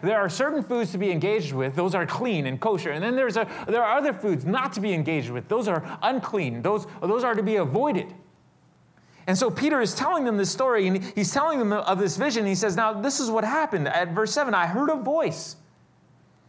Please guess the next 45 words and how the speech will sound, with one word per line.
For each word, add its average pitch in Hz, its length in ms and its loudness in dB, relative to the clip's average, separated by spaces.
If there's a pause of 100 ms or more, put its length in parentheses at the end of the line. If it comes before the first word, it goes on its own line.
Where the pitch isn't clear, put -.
(160)
and 208 100 2
it 214 120 0
said 302 220 0
to 254 60 2
me, 202 160 2
'Get 180 280 2
up, 285 200 0
Peter, 160 380 0 (400)
kill 185 480 0 (180)
and 226 160 2
eat.' 254 400 -2 (800)
It 226 160 0
told 190 240 0
me 180 140 2
to 185 80 0
violate 202 500 2
the 180 80 0
very 240 260 2
things 190 320 0
you 220 180 2
and 269 80 0
I 196 160 2
have 185 120 0
been 190 180 0
raised 190 380 0
to 202 160 0
obey." 151 380 0 (1700)
And 165 80 -2
so 190 340 0 (380)
you, 143 200 -10
you 147 140 -2
get - 240 -10
the 160 60 -10
sense 170 300 -2
that - 80 -16 (480)
his 151 200 0
audience 165 340 0
is 147 80 -6
almost 156 240 -2
asking, 143 320 -4
"Well, 117 100 0
what 123 160 -2
did 120 160 -8
you 107 60 -12
do? 113 260 -10